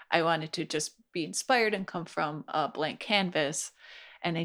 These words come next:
didn't want to deal with the whole day on top of writing. So now I've tried to work, you flip-flop and see what the other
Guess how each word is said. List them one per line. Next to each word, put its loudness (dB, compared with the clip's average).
didn't 4
want 2
to 0
deal 0
with -2
the -4
whole 2
day 0
on 0
top -2
of -4
writing. 0
So -2
now 2
I've 0
tried 0
to 0
work, 0
you 2
flip-flop 4
and -2
see 0
what 0
the 4
other 2